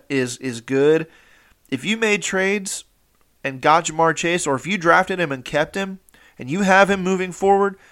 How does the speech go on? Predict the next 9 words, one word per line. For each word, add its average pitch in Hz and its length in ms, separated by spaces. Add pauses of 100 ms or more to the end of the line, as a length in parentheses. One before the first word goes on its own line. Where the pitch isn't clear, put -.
(260)
you 208 580 (160)
are 147 280
a 120 160
genius 170 680
of 120 120
epic 143 300
proportions, 185 720
and 131 220
you 131 180